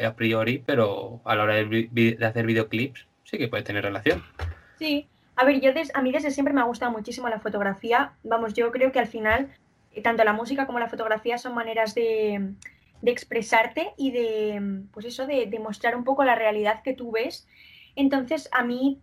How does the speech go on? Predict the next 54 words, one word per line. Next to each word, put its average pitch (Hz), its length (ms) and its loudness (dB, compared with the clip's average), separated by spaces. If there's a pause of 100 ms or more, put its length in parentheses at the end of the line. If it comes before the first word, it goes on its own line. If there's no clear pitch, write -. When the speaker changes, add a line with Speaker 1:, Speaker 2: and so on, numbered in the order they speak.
(120)
Speaker 2:
por 254 100 0
ejemplo, 240 320 0
el 269 80 4
tema 254 160 -2
de 254 80 2
la 277 80 4
fotografía 240 540 0
dentro 233 260 -2
de 240 80 0
mi 220 140 -4
música, 254 500 2
el 240 80 2
hecho 240 220 -2
de 240 260 0 (220)
muchas 254 200 -2
veces 247 240 -4
poder 233 220 2
hacer 220 180 0
mis 233 140 -4
portadas, 233 640 4
poder 226 220 -4
participar 226 440 -2
en 226 100 -2
los 220 120 -4
videoclips, 226 640 -6 (460)
para 247 160 4
mí 240 100 0
creo 277 140 2
que 294 60 -2
es 277 160 -4
esencial, 240 720 -2 (160)
porque 262 240 -2
tú 226 100 -8
por 247 160 -4
mucho 262 220 -6
que 254 80 -2
hagas 226 180 -4
una 240 140 -4
canción, 233 560 -6
o 247 40 -10
sea, 240 120 2
al 220 80 0
final 233 340 -2
el 254 140 -4
proyecto 226 580 0 (260)
es 226 120 -4
la 214 80 0
canción, 208 420 -2
es - 140 -14
el 226 80 -6
videoclip, 214 440 -4
es - 120 -6
la - 80 6
portada 220 540 2